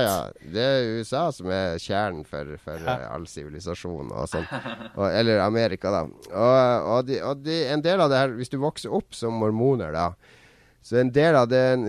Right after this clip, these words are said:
Speaker 1: riten med å bli voksen, hvis du er gutt, da, er at du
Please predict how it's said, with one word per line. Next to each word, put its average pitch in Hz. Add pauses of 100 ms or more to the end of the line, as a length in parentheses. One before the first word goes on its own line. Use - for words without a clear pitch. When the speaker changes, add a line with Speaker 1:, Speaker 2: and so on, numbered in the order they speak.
Speaker 1:
riten 139
med 117
å 110
bli 120
voksen, 127
hvis 104
du 123
er 117
gutt, 165 (100)
da, 92
er 107
at -
du 98